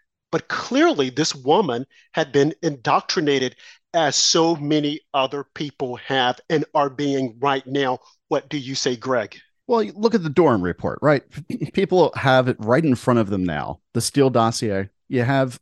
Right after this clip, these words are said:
Speaker 2: all the evidence that Loretta Lynch in this meeting on the tarmac with Clinton, that that conversation wasn't about grandchildren. That conversation was about h-,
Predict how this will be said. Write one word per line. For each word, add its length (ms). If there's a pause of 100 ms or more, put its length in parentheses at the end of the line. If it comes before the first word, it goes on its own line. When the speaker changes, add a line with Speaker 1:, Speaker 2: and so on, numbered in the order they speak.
(100)
Speaker 2:
all 180
the 140
evidence 440
that 220
Loretta 380
Lynch 460
in 100
this 180
meeting 300
on 120
the 80
tarmac 600
with 240
Clinton, 400 (560)
that 160
that 160
conversation 580
wasn't 220
about 240
grandchildren. 600
That 140
conversation 540
was 100
about 300 (440)
h-, 80